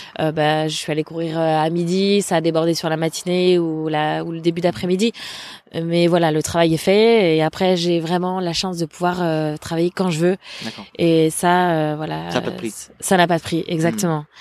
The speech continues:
Speaker 2: Mhm. Mhm.
Speaker 1: Donc, j'ai un employeur qui est très, euh, conciliant et, euh, et voilà, il me, il me fait confiance aussi, il me, il me donne aussi, euh, l'opportunité de vivre, euh, de ma passion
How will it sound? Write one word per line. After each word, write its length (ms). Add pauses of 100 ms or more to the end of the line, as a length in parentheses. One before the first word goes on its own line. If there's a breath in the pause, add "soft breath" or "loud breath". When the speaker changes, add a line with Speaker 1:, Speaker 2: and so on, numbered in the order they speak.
(120)
Speaker 2:
Mhm. 40
Mhm. 120
Speaker 1:
Donc, 180
j'ai 80
un 100
employeur 380
qui 80
est 60
très, 340
euh, 400
conciliant 840
et, 200
euh, 400 (920 loud breath)
et 140
voilà, 260
il 100
me, 260
il 260
me 100
fait 100
confiance 400
aussi, 400
il 80
me, 420
il 160
me 240
donne 240
aussi, 360
euh, 200
l'opportunité 720
de 120
vivre, 440
euh, 160
de 120
ma 120
passion 440